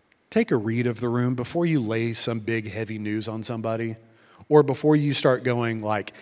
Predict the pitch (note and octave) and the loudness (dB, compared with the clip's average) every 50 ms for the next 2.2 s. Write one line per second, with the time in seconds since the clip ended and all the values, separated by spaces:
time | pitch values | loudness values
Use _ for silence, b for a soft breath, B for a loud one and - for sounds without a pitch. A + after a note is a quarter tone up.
0 | B B - F#3+ G#3+ F3 A#2 - - D3+ D#3 C3+ - - C3+ C3+ C3+ D3 C#3+ B2+ | B B 6 6 8 8 6 4 2 4 4 4 2 2 0 0 0 0 -2 -2
1 | - C#3 B2+ A#2+ A2+ - - A2+ A2+ A#2 A#2+ B2+ B2 - - C3 B2+ B2+ B2+ C3 | -2 -2 -2 -2 -4 -4 -4 -2 -2 -2 -2 -4 -4 -4 -4 -4 -2 -2 -4 -4
2 | C3+ C#3 C3+ - | -4 -6 -6 -8